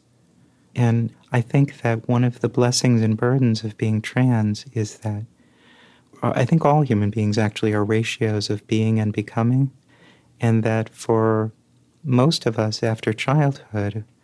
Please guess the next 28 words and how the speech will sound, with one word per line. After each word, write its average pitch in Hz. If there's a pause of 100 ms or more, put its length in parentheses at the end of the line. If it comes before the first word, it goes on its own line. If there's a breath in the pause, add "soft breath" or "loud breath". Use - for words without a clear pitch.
(180 soft breath)
we 120
think 117
of 110
ourselves 110
as 107
mostly 110
being 113
with 107
some 107
becoming. 123 (720 soft breath)
And 113
when 113
becoming, 120
you 117
know, 104
takes -
over, 113
becomes - (180)
a 110
greater 113
proportion, 110 (320 loud breath)
we 123
think 127
of 113
that 107
as 107
a 107
crisis. 107